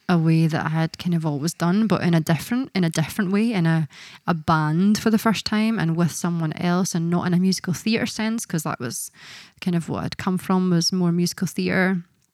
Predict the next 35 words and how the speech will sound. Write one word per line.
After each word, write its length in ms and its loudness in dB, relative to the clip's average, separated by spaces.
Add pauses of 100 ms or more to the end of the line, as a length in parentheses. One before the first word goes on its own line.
(520)
And 120 4
then 120 4
obviously 420 0
all 140 0
the 80 -4
kind 200 -6
of, 120 -8 (880)
um, 400 -6 (180)
<laughs> 420 -8
yeah, 240 -8 (680)
the 120 -2
other 160 -2
stuff. 380 -6
But 220 -4 (440)
it, 200 -8 (400)
it 200 0
was, 480 0
it 140 0
was 160 -4
new. 440 -2
It 120 -2
was 140 -4
for 160 -2
sure 360 0
new. 480 4 (100)
And 520 2 (1080)
I 180 -2 (140)
don't 440 0
know 260 2
if 160 -4
it 60 -8
ever 280 -2
really 240 -4
fulfilled 680 -8
the 320 -8